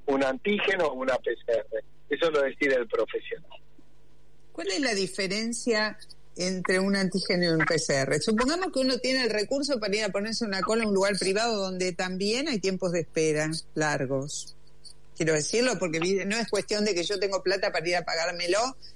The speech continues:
Speaker 2: y voy. No, en los laboratorios privados tampoco es fácil conseguir los lugares. Supongamos que uno,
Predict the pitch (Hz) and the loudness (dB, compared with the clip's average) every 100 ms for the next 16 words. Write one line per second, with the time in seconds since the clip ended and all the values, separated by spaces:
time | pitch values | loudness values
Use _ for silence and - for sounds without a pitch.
0 | - - 180 175 170 170 202 185 185 185 | -10 -2 0 4 2 2 0 2 2 2
1 | 202 214 208 262 294 269 202 226 262 - | 2 2 0 0 0 0 2 2 0 -4
2 | 233 190 233 247 262 226 233 226 196 175 | -4 -2 -2 0 0 -2 -2 -2 -2 -2
3 | 180 180 196 170 156 143 135 147 - - | 2 2 4 4 2 2 2 0 -2 -10
4 | - - - - - 254 269 277 339 370 | -14 -16 -14 -6 0 2 4 4 2 2
5 | - 269 254 247 214 | 0 2 4 2 0